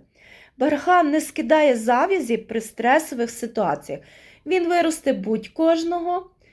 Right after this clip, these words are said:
Звичайно, потребує підживки, не дуже й потребує таких обробок від шкідників і захворювань. Якщо вчасно підживити, хоча б два-три рази обробити від захворювань, то будемо споживати смачні такі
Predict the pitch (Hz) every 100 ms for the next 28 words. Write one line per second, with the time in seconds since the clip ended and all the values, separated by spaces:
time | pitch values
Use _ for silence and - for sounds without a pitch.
0 | _ _ - 370 381 330 277 254 262 269
1 | 269 277 320 240 - 220 - 214 262 277
2 | - 302 311 320 392 311 - 277 269 247
3 | 330 - 269 311 - - 233 233 196 185
4 | 277 320 277 269 - 277 262 269 311 262
5 | 226 240 - 202 214 190 262 302 370 -
6 | _ _ _ _ _ _ _ - 392 -
7 | 403 311 - - 339 302 269 247 233 330
8 | 269 262 240 294 349 - 349 - 262 -
9 | 285 240 226 220 285 269 277 285 262 254
10 | 214 247 196 220 185 262 349 294 214 196
11 | 208 - 320 381 339 339 330 - - _
12 | - 262 311 269 233 - 254 208 294 349
13 | 370 320 - 220 220 220 - 403 392 339
14 | 339 339